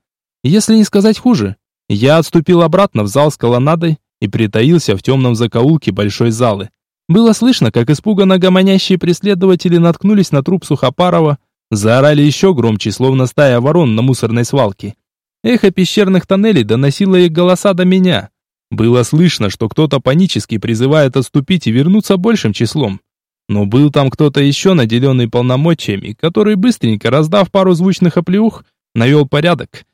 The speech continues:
и отряд двинулся на мои поиски. Сколько их точно распознать у меня не получалось. Тепловые пятна накладывались друг на друга, но определенно больше двух, человека три-четыре, самое малое.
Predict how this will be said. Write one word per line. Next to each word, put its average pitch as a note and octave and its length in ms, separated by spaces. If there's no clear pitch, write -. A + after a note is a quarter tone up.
и G#2+ 120
отряд C#3+ 420
двинулся A#2 480
на A2 100
мои A#2 220
поиски. A#2 600
Сколько A3+ 420
их G3+ 120
точно A3 320
распознать D3+ 540
у A2 40
меня B2 260
не C3+ 100
получалось. B2+ 800
Тепловые G3+ 420
пятна G#3 300
накладывались D#3+ 640
друг E3+ 200
на E3+ 100
друга, F#3 380
но A2+ 180
определенно D#3+ 640
больше G3 340
двух, A#2+ 360
человека C3 500
три-четыре, C#3+ 560
самое A#2 360
малое. A#2 460